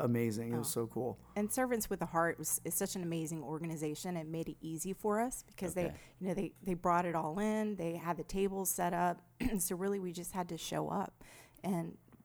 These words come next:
Speaker 2: man, did we ever, you know, we had over four hundred, <clears throat> excuse me, over four hundred people coming out to serve. Um, we, there was a point where we're like, "Are we gonna get enough?" But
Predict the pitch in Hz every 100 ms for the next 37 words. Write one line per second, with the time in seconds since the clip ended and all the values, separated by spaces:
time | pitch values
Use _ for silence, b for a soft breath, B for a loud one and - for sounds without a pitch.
0 | _ 180 175 202 170 160 180 165 156 165
1 | 175 165 170 - - 175 175 180 180 190
2 | 208 208 240 - 170 175 220 - - -
3 | - 311 240 170 - - 185 180 170 180
4 | 180 175 175 175 170 165 170 165 - 160
5 | 160 170 165 156 151 151 - 160 165 -
6 | - b b b b b 139 147 151 185
7 | - - - 180 202 202 - 180 160 147
8 | 151 143 139 160 208 202 196 170 156 254
9 | - 170 151